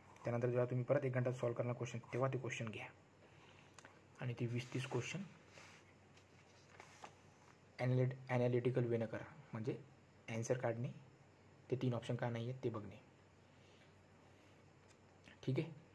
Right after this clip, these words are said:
तर ह्या सगळ्या गोष्टी, अं, करा. आता जवळपास पंचावन्न मिनटं तेवढी झाले आहे, पाच सहा मिनटं राहिले, एक घंट्याचं करू आणि stop करू. तर ओके, आता last तीन दिवसात माझी स्ट्रॅटेजी काय असली पाहिजे एक्झामच्या वेळेस?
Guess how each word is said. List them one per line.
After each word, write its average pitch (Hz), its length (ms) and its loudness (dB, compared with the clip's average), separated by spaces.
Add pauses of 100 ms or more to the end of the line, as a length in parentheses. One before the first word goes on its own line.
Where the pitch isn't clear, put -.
(760)
तर 135 40 2
ह्या 120 200 4
सगळ्या 127 340 6
गोष्टी, 127 440 0 (680)
अं, - 540 -10 (220)
करा. 110 140 4
आता - 220 -6
जवळपास 113 320 -2
पंचावन्न 120 340 -2
मिनटं 117 140 -2
तेवढी 117 180 0
झाले 110 160 -2
आहे, 151 60 -6
पाच - 260 -6
सहा 117 100 -4
मिनटं 117 180 -6
राहिले, 123 240 -2 (1700)
एक 113 120 0
घंट्याचं 113 340 0
करू 120 220 -2
आणि 117 160 -2
stop - 280 -4
करू. 127 120 -8 (2000)
तर 127 100 2
ओके, 127 220 2 (1080)
आता 135 200 2
last 127 340 4 (480)
तीन 139 200 6
दिवसात 127 300 8
माझी 120 200 2
स्ट्रॅटेजी 120 380 2
काय 113 120 6
असली 110 180 0
पाहिजे 110 180 0
एक्झामच्या 107 360 -2
वेळेस? 110 160 -6